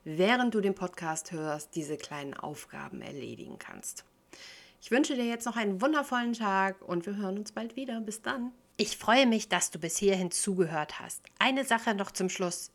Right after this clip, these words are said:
Ich möchte dir neben dem Instagram-Profil auf jeden Fall noch die Seite w w w sloss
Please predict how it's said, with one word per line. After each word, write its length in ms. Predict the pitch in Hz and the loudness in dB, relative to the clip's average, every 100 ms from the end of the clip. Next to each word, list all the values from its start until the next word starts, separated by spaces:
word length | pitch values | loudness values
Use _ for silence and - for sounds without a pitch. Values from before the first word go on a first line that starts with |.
| _ | _
Ich 120 | - | -2
möchte 320 | 202 208 190 | 0 2 2
dir 120 | 175 180 | 2 2
neben 300 | 180 175 165 | 2 2 -2
dem 160 | 165 | -2
Instagram-Profil 1120 | - 247 - - 185 170 - 180 - 180 220 220 | 2 2 2 -2 0 -2 -4 -8 0 2 2 2
auf 240 | 165 170 - | -2 -2 -4
jeden 260 | 214 247 196 | 2 2 2
Fall 320 | - 202 190 | -2 0 2
noch 140 | 185 | 0
die 120 | - 165 | -2 0
Seite 420 | 160 156 - 151 | 2 0 -2 -12
w 300 | 170 196 247 | 0 2 2
w 200 | 226 196 | 2 4
w 300 | 190 185 180 | 6 6 4
sloss 580 | 185 - 175 208 - | 0 2 4 4 0